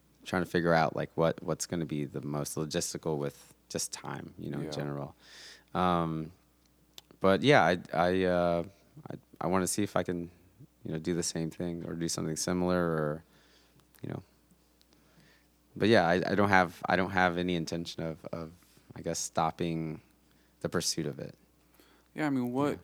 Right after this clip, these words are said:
Speaker 2: would be your motivation? Is it, um, success? Is, I mean, what?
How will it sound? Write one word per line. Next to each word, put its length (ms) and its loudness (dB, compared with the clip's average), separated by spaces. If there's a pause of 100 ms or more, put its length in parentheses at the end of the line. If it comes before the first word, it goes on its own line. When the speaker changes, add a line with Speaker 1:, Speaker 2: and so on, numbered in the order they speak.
Speaker 2:
would 220 -6 (1200)
be 560 -6 (220)
your 160 -4
motivation? 920 -4
Is 360 -10
it, 260 -4 (260)
um, 640 -10 (2500)
success? 760 -6
Is, 160 -8
I 60 -6
mean, 300 -4
what? 320 -2